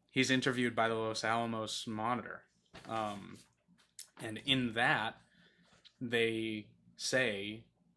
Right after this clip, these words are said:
um, Los Alamos Labs, uh, scientist, uh, rocket car, blah, blah, blah. Like, they call him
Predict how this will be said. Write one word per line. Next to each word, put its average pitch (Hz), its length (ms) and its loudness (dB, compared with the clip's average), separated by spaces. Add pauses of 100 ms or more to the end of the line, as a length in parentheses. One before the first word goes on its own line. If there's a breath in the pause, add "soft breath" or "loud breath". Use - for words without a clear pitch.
(340)
um, 101 640 -4 (1800)
Los 117 260 0
Alamos 113 520 2
Labs, 107 800 -4 (320)
uh, 98 400 -4 (480)
scientist, 110 800 -2 (840 soft breath)
uh, 98 540 -2 (1120)
rocket 107 360 -2
car, 101 280 -4
blah, 101 180 -4
blah, 98 120 -8
blah. 120 340 -4
Like, 104 160 -2 (200)
they 107 140 0
call 156 420 6
him 98 300 -10